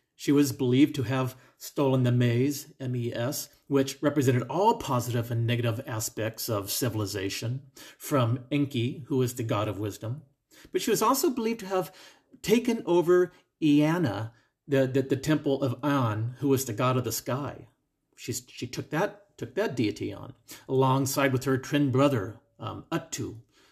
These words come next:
who would be later known as Shamash. Remember Shamash, the sun god?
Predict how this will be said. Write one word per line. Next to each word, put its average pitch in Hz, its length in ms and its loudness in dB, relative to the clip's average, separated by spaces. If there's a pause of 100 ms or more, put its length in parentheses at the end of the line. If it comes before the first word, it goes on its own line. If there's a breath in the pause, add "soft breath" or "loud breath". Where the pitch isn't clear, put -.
who - 100 0
would 120 120 2
be 165 120 -4
later 123 300 2
known 123 240 2
as 113 240 -2 (160 soft breath)
Shamash. - 800 -6 (260)
Remember 113 300 -4
Shamash, 123 480 0
the - 100 -12
sun 135 300 0
god? 151 320 -2